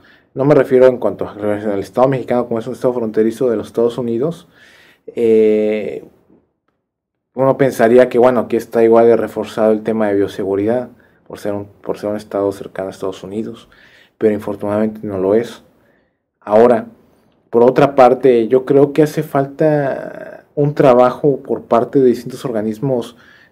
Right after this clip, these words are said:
eh, gubernamentales, eh, nacionales, como la Secretaría de Salud, por ejemplo, o la Secretaría de Seguridad Pública, como del mismo modo, una labor legislativa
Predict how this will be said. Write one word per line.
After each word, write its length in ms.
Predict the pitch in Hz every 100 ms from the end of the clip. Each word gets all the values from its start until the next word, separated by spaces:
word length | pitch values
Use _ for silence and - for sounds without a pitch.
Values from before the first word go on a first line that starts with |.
| -
eh, 200 | 110 101
gubernamentales, 880 | 104 107 107 101 101 113 120 120
eh, 180 | 107 95
nacionales, 600 | 92 - 113 110 135 170
como 200 | - 95
la 80 | 90
Secretaría 280 | 104 101 107
de 80 |
Salud, 380 | 117 107 107 107
por 160 | 107 95
ejemplo, 480 | 92 98 95 87 - _ _ _ _
o 140 | - 95
la 80 |
Secretaría 300 | 87 - 110
de 60 | 107
Seguridad 240 | 110 104
Pública, 520 | 104 110 107 107 175 196 - _ _ _ _
como 260 | 120 113
del 160 | 110 113
mismo 320 | 123 127 156
modo, 420 | 127 120 135 180 - _ _
una 280 | - 139 147
labor 360 | 139 113 120 135
legislativa 1040 | 135 - 113 - 113 104 - 127 147 262